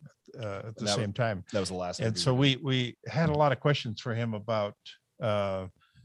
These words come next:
Speaker 1: uh, going back and forth between fiction and nonfiction. And, um, it, he says it's definitely a different mindset. And, and the, he said at one point he was writ-, writing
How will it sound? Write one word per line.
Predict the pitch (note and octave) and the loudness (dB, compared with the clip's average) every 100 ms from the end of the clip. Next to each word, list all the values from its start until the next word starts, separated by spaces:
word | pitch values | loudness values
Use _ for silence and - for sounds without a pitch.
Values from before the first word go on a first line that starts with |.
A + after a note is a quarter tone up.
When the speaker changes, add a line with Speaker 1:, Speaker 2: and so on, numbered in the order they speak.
| - - | -20 -10
Speaker 1:
uh, | G#2+ G2+ | -6 -4
going | G#2 G#2 A#2 A2+ G2 | -6 -2 0 2 0
back | G#2+ A2 - | 0 0 -2
and | F#2+ | -6
forth | - A#2 G2+ - | -4 -2 -2 -4
between | F#2+ - A2 F#2+ | -10 -6 -4 -4
fiction | - G#2 - G2+ | -4 -6 -4 -4
and | F#2+ | -4
nonfiction. | G2 G2+ G2+ F#2+ - - E2+ F2 _ _ _ - | -2 -2 -4 -8 -10 -12 -12 -16 _ _ _ -8
And, | A2+ G#2 G2+ F#2+ | -2 -2 -2 -2
um, | F#2+ G2 G#2+ G2 - | -2 -4 -8 -14 -12
it, | G#2+ G#2 - | -8 -8 -8
he | A#2+ A2 | -8 -4
says | - A#2 G2+ | -2 -2 -2
it's | F2+ | -6
definitely | - B2 B2 G2 | -4 -4 -4 -8
a | |
different | G2 A2 G#2+ G2+ | -6 -8 -6 -4
mindset. | G#2+ A2 - G#2 G2+ A2 | -4 -4 -6 -6 -6 -6
And, | G#2 G2+ - - - | -4 -6 -10 -10 0
and | C#3+ C3+ D3 | 0 0 -4
the, | B2+ - | -6 -6
he | - A#2+ B2 | -6 -4 0
said | D3+ B2+ | 2 2
at | A2+ | 2
one | A#2 C#3+ C#3 | 2 2 2
point | C#3+ B2+ A#2 | 2 2 0
he | - | -4
was | A#2+ G#2+ - | -6 -4 -4
writ-, | A#2+ A2 - | -6 -6 -6
writing | B2+ B2 A#2 G#2+ | 0 0 0 -4